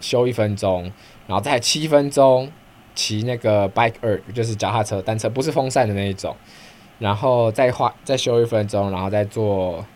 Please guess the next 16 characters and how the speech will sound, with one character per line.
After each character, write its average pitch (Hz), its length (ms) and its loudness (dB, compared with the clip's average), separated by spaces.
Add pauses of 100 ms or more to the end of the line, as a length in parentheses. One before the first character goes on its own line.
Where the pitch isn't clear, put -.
(420)
那 110 120 -2
个 90 480 -2
最 147 120 2
长 95 220 -4
距 101 220 -2
离 85 100 -8
的 85 200 -4
滑 101 280 0
雪。 - 220 -4 (840)
对， - 140 -2 (480)
非 160 160 6
常 147 180 -2
简 110 180 -4
单， 98 220 -2
然 98 100 -2
后 107 300 2